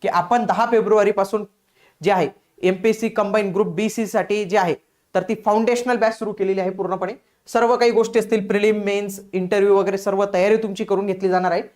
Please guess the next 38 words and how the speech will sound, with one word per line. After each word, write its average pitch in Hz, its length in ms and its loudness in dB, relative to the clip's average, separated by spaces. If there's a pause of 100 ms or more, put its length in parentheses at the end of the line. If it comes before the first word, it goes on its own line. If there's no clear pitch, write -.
(220)
अधिक 214 340 0
माहितीसाठी 214 540 0
या 202 100 2
दिलेल्या 202 340 2
नंबर्सवर 190 460 -2
तुम्ही 185 200 -8
कॉल 196 220 0
करा, 202 200 2 (300)
ते 185 80 0
तुम्हाला 190 320 -2
संपूर्ण 185 400 -4
माहिती 190 340 -2
देतील. 202 280 0 (400)
आता 202 460 2 (140)
तिसऱ्या 240 320 0
शिफ्टचा 233 340 -2
व्हिडिओ 214 360 4
जो 233 80 2
आहे, 156 120 -2 (280)
तर 196 120 -2
तो 220 80 2
तुम्हाला 214 280 2
डायरेक्टली 202 400 2
मिळून 208 240 2
जाणार 202 220 2
आहे 208 100 0
व्हिडिओ 202 260 2
सेक्शनमध्ये, 196 540 -4 (300)
तर 202 80 0
तो 220 160 2
व्हिडिओ 208 200 2
तुम्ही 202 220 -4
नक्की 214 240 -2
बघा, 208 260 2 (160)
तुम्हाला 175 200 -8
नक्की 185 240 -6
फायदा 196 260 2
होईल. 208 120 2